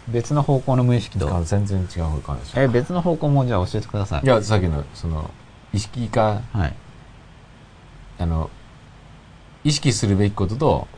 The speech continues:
Speaker 2: 無意識でいいものっていう方の、僕は、どっちかっていうと、なんていうんですか。
Speaker 1: なんですか、無意識のいいものって。
Speaker 2: だから、本来、意識しなくていいもの？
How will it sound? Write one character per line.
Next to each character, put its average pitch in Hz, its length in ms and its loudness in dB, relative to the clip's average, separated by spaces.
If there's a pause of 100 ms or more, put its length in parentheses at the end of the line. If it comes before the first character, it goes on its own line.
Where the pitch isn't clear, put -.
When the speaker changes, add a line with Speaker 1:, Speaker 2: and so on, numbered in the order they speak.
(400)
Speaker 2:
無 104 140 4
意 110 40 6
識 107 200 0
で 80 80 2
い 85 80 4
い 82 40 4
も 82 120 2
の 92 80 4
っ 101 60 2
て 127 120 4
い - 20 6
う 107 40 6
方 87 200 2
の、 95 160 4
僕 80 220 2
は、 78 140 2 (200)
ど 87 60 -2
っ 82 40 -2
ち 80 40 0
か 82 60 0
っ 73 40 -2
て 71 100 -8
い - 20 -6
う - 20 -8
と、 65 160 -8 (2500)
な 73 80 -6
ん - 20 -4
て - 60 -14
い - 20 -12
う - 40 -12
ん - 0 -
で 50 40 -12
す - 80 -16
か。 - 220 -12 (460)
Speaker 1:
な 98 60 0
ん - 20 2
で - 20 -
す - 80 -8
か、 78 60 -4
無 82 140 2
意 80 60 2
識 - 160 -6
の 71 80 -2
い 71 60 -2
い - 20 -4
も 65 140 -6
の - 80 -8
っ - 20 -10
て。 - 220 -16 (840)
Speaker 2:
だ 120 120 4
か 101 60 6
ら、 101 80 2 (260)
本 170 240 2
来、 160 360 6 (280)
意 180 80 4
識 - 240 0
し - 180 0
な 135 160 6
く 143 100 -4
て - 300 2 (320)
い 107 140 4
い 85 40 4
も 67 120 0
の？ 82 180 -2